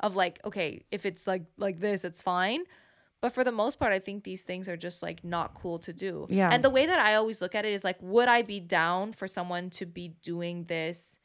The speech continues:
Speaker 1: to me? Therefore, like, it's not okay for me. Like, I think that's the rule of thumb, guys. If you are about to do something, about to text someone, about to send a picture
Speaker 2: And you feel it's wrong?
Speaker 1: Not even feel it's wrong. Just think, "Would I be down for my partner to do this to me?"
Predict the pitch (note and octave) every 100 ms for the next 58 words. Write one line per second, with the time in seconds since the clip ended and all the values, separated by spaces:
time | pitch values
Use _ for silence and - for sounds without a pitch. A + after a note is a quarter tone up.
0 | _ - A3+ F3+ E3+ F3+ C4+ G4 _ _
1 | _ _ _ _ G#3 G3 G#3 F#3+ F3+ F#3
2 | - E3+ F3 F#3 E3 F3 - C#4 - C4+
3 | G#4 G#4+ A#3 A3 - G#3+ G#3 - F3 E3+
4 | F2+ D#3+ - - _ - - C4 B3+ D#4
5 | F4 C4 A3 G#3 A3 G3 G3 F#3 F#3+ F3+
6 | F3+ E3+ F3 E3+ F3+ - F#3 - F3+ F3
7 | F3 F3 E3+ E3+ F3+ F#3 F3 F#3+ - -
8 | A3+ A#3+ A#3 A3 G#3+ G3+ - F3+ E3+ A3+
9 | D#4 - E4 C5+ C#5+ A4+ C4+ C#4+ C4 A3
10 | E3+ D3+ - F#4+ G4+ C#4+ C#4 D#4+ - _
11 | - - G3 D4 F4 F#4+ D4+ G#3+ G3 A3+
12 | D4+ A#3 G3 G3 - G3+ G#3 G#3 G3 F#3+
13 | F#3+ G3 - B3 A3+ G#3+